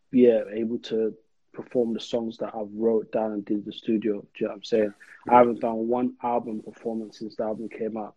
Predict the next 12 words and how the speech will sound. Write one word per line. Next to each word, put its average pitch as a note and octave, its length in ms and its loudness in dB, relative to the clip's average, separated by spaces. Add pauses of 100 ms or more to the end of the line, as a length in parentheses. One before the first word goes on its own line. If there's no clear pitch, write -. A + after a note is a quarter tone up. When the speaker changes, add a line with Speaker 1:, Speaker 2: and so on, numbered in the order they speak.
Speaker 1:
Not G#2+ 160 -8
one. A2+ 260 0
Speaker 2:
Wow. - 380 -4 (140)
Speaker 1:
Actually, D3+ 320 6
I B2+ 100 2
have C#3+ 320 -2
on, C3+ 260 -8
online, C3 600 -8 (440)
um, A2 360 -10 (160)
a - 60 -20
few C3 320 -6
online, A#2+ 400 -6